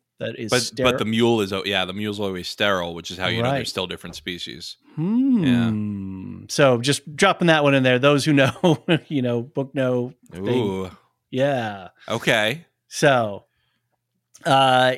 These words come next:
Speaker 1: interesting, though, this idea of servitude and, you know, we are human. What does that really mean i-, in, in this case, since they seem very mechanical? And,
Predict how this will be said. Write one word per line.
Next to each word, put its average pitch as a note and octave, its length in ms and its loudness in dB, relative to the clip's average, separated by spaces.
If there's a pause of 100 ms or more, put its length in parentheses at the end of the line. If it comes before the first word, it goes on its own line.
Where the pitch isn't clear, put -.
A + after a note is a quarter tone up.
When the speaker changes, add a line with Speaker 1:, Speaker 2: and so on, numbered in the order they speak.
Speaker 1:
interesting, D#3+ 840 4
though, C#3+ 340 4
this C3 240 0
idea C#3 400 2
of A2+ 100 0
servitude C3+ 800 0
and, G#2 400 -6
you A#2 100 -12
know, G2 180 -12
we A2+ 180 -4
are B2 160 2
human. A#2 800 -2 (640)
What A2+ 220 -4
does A#2 100 -2
that A#2+ 120 0
really A#2 220 0
mean C3+ 540 6 (500)
i-, - 40 -12
in, B2+ 600 -6
in B2+ 140 0
this B2 180 0
case, B2+ 400 -4
since - 380 -4
they A#2+ 120 0
seem C3 420 0
very B2 240 0
mechanical? C3 1040 -8
And, G2+ 360 -14